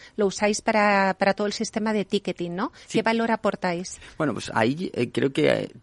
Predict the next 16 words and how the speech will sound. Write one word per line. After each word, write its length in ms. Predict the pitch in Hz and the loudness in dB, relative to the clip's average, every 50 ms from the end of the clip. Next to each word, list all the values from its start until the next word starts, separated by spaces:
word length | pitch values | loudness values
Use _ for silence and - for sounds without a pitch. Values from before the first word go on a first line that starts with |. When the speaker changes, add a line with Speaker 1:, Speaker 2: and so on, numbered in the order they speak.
| _ _ - | _ _ 0
Speaker 2:
tiene 160 | - 143 147 | 2 4 4
muchísimo 460 | 139 135 123 110 - 127 127 123 113 | 4 4 4 2 0 0 0 -2 -2
sentido. 340 | 107 107 101 - 123 123 127 | -2 -4 -2 -2 0 0 0
Es 80 | 120 123 | 0 -2
un 80 | 120 | -2
producto 340 | 113 113 110 107 - 120 107 | -2 -2 -2 -2 -2 -4 -4
que 380 | - - 107 104 101 101 104 - | -2 0 0 2 2 0 -2 -6
lanzamos 580 | - 95 95 92 92 - 95 98 113 113 - - | -6 -6 -6 -6 -6 -6 -4 -4 -4 -4 -2 -2
hace 320 | 113 - - 104 101 95 | -2 -2 -2 -2 -2 0
ya 340 | 95 98 98 98 101 101 98 - _ - - - - - - _ _ | 0 0 0 0 0 0 -2 -6 _ -20 -20 -20 -20 -20 -20 _ _
dos 440 | - - - - - - - - - | -16 -14 -12 -12 -12 -12 -10 -8 -6
años 280 | 110 110 107 104 - - | -4 -4 -4 -6 -6 -6
y 60 | 92 | -4
medio, 340 | 90 98 104 107 107 104 101 | -2 -2 0 0 0 0 0
tres 220 | - 98 98 - | -2 -6 -8 -6
años, 460 | 107 104 104 104 107 107 - - - | -6 -4 -4 -4 -6 -8 -12 -14 -18